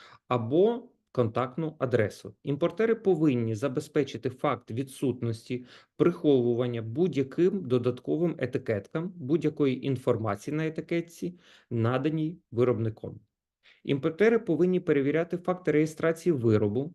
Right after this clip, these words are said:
в електронній системі відповідно до статті двадцять дев'ятої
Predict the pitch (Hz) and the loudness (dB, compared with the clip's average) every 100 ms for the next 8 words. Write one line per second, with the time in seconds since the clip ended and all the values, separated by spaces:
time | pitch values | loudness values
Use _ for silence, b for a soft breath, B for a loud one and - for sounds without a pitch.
0 | _ 120 120 113 113 120 131 151 151 170 | _ 2 4 4 2 0 2 -2 -4 -6
1 | - 113 101 95 b b b 120 117 117 | 0 0 0 -8 b b b -2 0 -2
2 | 139 196 151 123 123 - - 135 117 120 | 0 0 -2 -4 -6 -10 -4 -2 -2 -4
3 | 131 131 120 95 - | -6 -4 -4 -4 -8